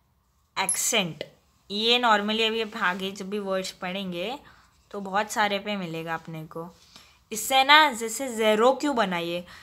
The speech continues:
अ, इसको ज़ीरो भी बोल सकते थे अपन तो, पर ए, इसमें इसने अपने को ए का प्रोनाउंसिएशन दिया अपने इसमें,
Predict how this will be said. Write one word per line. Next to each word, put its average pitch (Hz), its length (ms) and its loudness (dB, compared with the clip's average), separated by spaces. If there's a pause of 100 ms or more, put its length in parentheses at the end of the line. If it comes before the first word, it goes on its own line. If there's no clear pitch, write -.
(280)
अ, 196 100 -2
इसको 202 260 -2
ज़ीरो 214 260 0
भी 262 80 0
बोल 294 200 6
सकते 294 260 -4
थे 269 80 0
अपन 247 240 0
तो, 240 100 -6
पर 262 200 -4 (240)
ए, 208 420 2 (380)
इसमें - 340 -10 (180)
इसने 233 300 -6
अपने 214 260 -4
को 247 400 -6
ए 202 180 0
का 226 120 -2
प्रोनाउंसिएशन 185 920 -6
दिया 160 220 -8
अपने 160 260 -14
इसमें, 180 340 -14